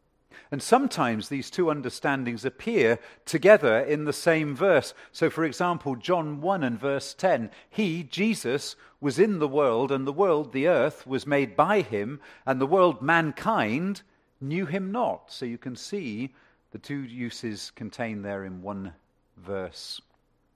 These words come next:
But the warning that we have here in one John two and verse fifteen that Serena led, read for us simply says this, "Do not love the world or anything in the world."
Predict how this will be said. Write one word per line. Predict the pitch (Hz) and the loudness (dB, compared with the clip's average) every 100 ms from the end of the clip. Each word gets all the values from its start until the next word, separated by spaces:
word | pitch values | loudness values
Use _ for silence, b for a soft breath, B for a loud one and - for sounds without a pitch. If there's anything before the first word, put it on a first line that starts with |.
| _ B B B B | _ B B B B
But | 170 | 2
the | 165 | 2
warning | 160 233 202 147 | 4 4 6 2
that | 139 | 0
we | 135 | -2
have | 123 131 - | -2 -4 -4
here | - 220 135 104 113 | 0 4 4 2 -2
in | 110 110 123 | -4 -6 0
one | 147 151 | 0 2
John | 151 117 104 | 2 0 -4
two | - 175 123 | 0 2 2
and | 104 104 | -2 -6
verse | 135 120 - - | -2 -2 -2 -12
fifteen | - - - - 156 123 | -10 -8 -6 -4 -4 -4
that | 107 - | -6 -8
Serena | - 127 143 123 | -6 -4 -2 -2
led, | 113 127 135 - - | 0 0 -2 -6 -10
read | 117 143 - | -2 -2 -4
for | - 160 160 | -4 2 2
us | 101 - - B B | 2 -2 -16 B B
simply | - 190 190 170 | -4 -2 -2 -4
says | - 156 139 | 0 0 0
this, | - 120 - B B | -2 -2 -4 B B
"Do | 175 269 | 6 8
not | 269 | 8
love | 202 156 - | 8 6 4
the | 131 | 2
world | 131 135 175 185 B B | 6 6 6 2 B B
or | 160 - | 0 2
anything | 233 247 226 - 160 170 196 - b - | 4 6 4 2 -2 0 -4 -8 b 10
in | 208 247 233 | 10 10 10
the | 220 | 10
world." | 160 120 92 85 82 - | 10 6 4 -4 -14 -20